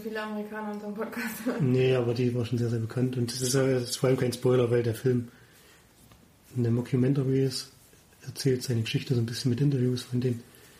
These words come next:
Speaker 2: beteiligten Personen und die Hauptgeschichte wird in den ersten zwei Minuten erzählt, weil es halt auch jeder kennt, deswegen haben sich, haben sie wahrscheinlich auch diese Erzählweise gewählt. Es war eben so, dass sie eine Konkurrentin,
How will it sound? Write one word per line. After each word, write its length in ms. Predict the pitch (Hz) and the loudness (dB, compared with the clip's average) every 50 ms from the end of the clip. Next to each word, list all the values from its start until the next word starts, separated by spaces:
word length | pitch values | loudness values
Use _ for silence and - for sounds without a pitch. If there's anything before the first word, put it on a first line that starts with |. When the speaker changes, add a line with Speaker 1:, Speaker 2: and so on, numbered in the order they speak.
| - - _ | -20 -20 _
Speaker 2:
beteiligten 520 | - - - 123 123 120 127 127 - 113 | -18 -10 -2 0 2 2 2 0 0 -2
Personen 440 | 107 120 110 - 131 127 127 135 135 | -2 0 0 4 4 4 6 4 4
und 320 | 131 117 117 117 113 - - - - - - - - - - - - - | 4 4 2 2 0 -2 -8 -14 -20 -20 -20 -20 -20 -20 -20 -20 -6 -2
die 140 | 143 117 101 | 0 2 2
Hauptgeschichte 580 | 104 123 127 - - - - 127 110 - - 113 | 2 2 0 0 -4 -2 0 0 0 -2 -2 0
wird 240 | 117 113 117 - - - | 0 0 0 -4 -4 -2
in 120 | 131 110 | 0 2
den 120 | 113 113 120 | 2 2 0
ersten 260 | 117 117 - - 117 | 0 -2 -2 -4 -2
zwei 160 | - - 120 | 0 2 2
Minuten 340 | 113 117 113 120 127 127 131 | 4 4 4 2 2 2 0
erzählt, 460 | 117 113 113 - - 123 127 127 - - - - - - - - - - - | 0 0 -2 -2 -2 0 0 -2 -4 -8 -16 -20 -20 -20 -20 -20 -20 -4 0
weil 100 | 123 113 | 0 2
es 80 | - | 4
halt 160 | 113 110 110 107 | 4 4 4 2
auch 80 | 98 | 2
jeder 220 | 95 120 110 110 107 | 2 0 0 0 0
kennt, 260 | - 120 120 123 117 | 2 2 2 0 0
deswegen 340 | - - 120 113 110 110 110 - - - - - - - - - - - - - - - | -2 -2 -2 0 0 -2 -4 -6 -14 -20 -20 -20 -20 -20 -20 -20 -20 -20 -20 -10 -2 -2
haben 100 | 117 110 | -2 0
sich, 180 | - 113 107 127 | 0 -2 0 2
haben 80 | 123 117 | 2 2
sie 120 | 117 117 | 2 2
wahrscheinlich 300 | 117 110 127 117 120 117 | 2 2 2 2 2 2
auch 60 | 113 | 2
diese 280 | - 131 117 117 113 110 - - - - - - - - - - - - - - - - - - | 0 0 2 2 2 0 -2 -8 -16 -20 -20 -20 -20 -20 -20 -20 -20 -20 -20 -20 -20 -20 -20 -14
Erzählweise 520 | - - - 131 127 123 123 123 123 117 123 | -12 -2 2 2 4 4 4 2 2 0 0
gewählt. 440 | 113 113 117 123 127 127 127 127 - - - - - - - - - - - - - - - - - - - - - - | 0 2 2 2 2 2 0 -2 -8 -16 -20 -20 -20 -20 -20 -20 -20 -20 -20 -20 -20 -20 -20 -20 -20 -20 -20 -20 -20 -20
Es 140 | - - - | -18 -6 -2
war 100 | 123 123 | 0 2
eben 140 | 123 120 120 | 2 2 2
so, 180 | 117 139 131 127 | 2 4 2 4
dass 180 | 123 123 113 | 2 0 0
sie 120 | - 131 123 | 0 0 0
eine 180 | 120 123 123 | 2 0 0
Konkurrentin, 840 | 117 - 131 123 117 113 117 123 135 127 127 131 131 131 120 117 | 0 0 0 0 0 0 2 2 2 2 2 2 2 2 0 -2